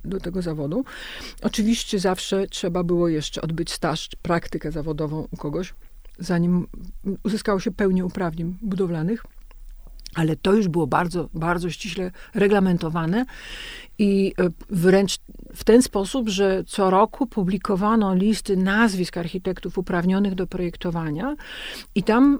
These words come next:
mm, bardzo są ciekawe notacje, że, że na przykład byli architekci, którzy byli certyfikowani do projektowania w Warszawie,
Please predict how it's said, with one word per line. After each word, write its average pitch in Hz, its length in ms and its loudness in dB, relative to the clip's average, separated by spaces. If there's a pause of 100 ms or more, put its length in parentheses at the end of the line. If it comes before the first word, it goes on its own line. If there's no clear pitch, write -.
mm, 185 260 -4
bardzo 214 440 6
są 233 180 2
ciekawe 233 340 2
notacje, 226 400 4
że, 196 240 0
że 214 140 0
na 208 80 0
przykład 196 180 -2
byli 226 200 8
architekci, 214 520 0
którzy 202 320 -2
byli 208 260 2
certyfikowani 208 720 2
do 196 100 4
projektowania 196 540 -2
w 185 40 -6
Warszawie, 185 840 0